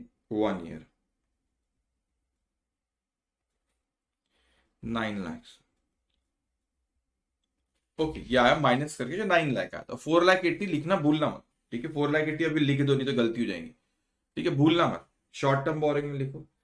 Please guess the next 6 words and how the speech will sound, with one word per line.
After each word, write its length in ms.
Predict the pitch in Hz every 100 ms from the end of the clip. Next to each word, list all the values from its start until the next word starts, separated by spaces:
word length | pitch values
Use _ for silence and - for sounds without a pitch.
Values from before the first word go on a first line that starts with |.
| _ _ 120
loan 380 | 120 139 156 175 - _ _ _ _ _ _ _ _ _ _ _ _ _ _ _ _ _ _ _ _ _ _ _ _ _ _ _ 131
from, 300 | 139 123 139 - _ _ _ _ -
write 240 | 113 117 117
down 200 | 123 120
loan 260 | 131 151 165 -
from 340 | 135 123